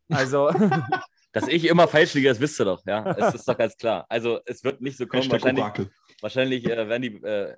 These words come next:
Speaker 2: Hamburg Sea Devils fünfundfünfzig null gewinnen. Kann natürlich passieren, aber nein.
Speaker 1: <laughs>
Speaker 2: Äh, nein, ich ha-, ich hab's irgendwie so im Urin, dass die einfach die Kurve jetzt, äh,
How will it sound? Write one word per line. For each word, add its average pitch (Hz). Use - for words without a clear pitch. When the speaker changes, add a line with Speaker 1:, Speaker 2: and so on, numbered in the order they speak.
Speaker 2:
Hamburg 117
Sea 131
Devils 113
fünfundfünfzig 120
null 113
gewinnen. 110
Kann 110
natürlich 98
passieren, 98
aber 87
nein. 82
Speaker 1:
<laughs> -
Speaker 2:
Äh, 104
nein, 151
ich 170
ha-, -
ich 123
hab's 165
irgendwie 147
so 135
im 131
Urin, 113
dass 123
die -
einfach 123
die 110
Kurve 123
jetzt, 117
äh, 101